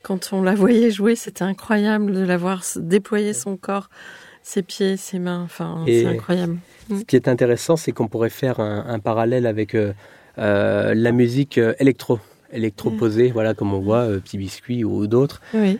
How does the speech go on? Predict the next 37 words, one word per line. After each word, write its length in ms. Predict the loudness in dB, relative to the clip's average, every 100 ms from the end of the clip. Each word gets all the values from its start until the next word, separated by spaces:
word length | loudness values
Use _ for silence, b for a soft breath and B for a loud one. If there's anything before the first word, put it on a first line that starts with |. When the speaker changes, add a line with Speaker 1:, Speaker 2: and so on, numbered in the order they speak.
| _ -4
Speaker 2:
parce 180 | 0
que 100 | 2
c'est 200 | 2 2
le 80 | 0
même 200 | 2 2
principe 380 | 0 -6 -10 -4
que 80 | -2
l'orgue. 240 | -2 -4 -4
On 80 | 0
mélange 400 | 2 2 0 -2
des 160 | -2
sons, 320 | 0 -2 -2 0
des 140 | -2
sonorités, 640 | 0 0 2 2 2 0 0 b b b
et 120 | 2
on 120 | 4
arrive 220 | 4 2 0
à 60 |
créer 160 | -2 -2
des 100 | -2
couleurs 500 | -4 2 4 4 2
qu'on 120 | 0
n'imaginerait 560 | 2 0 0 0 2 2
même 220 | 2 0
pas, 180 | -2 -4
parce 160 | -6
que 100 | -6
même 260 | -2 0 2
aujourd'hui, 520 | 0 0 0 2 0 B B B
euh, 160 | -2 0
on 80 | 2
n'a 80 | 2
pas 140 | 2
tout 180 | 0 0
entendu 380 | 0 0 0 0
avec 200 | 0 0
l'orgue. 220 | 0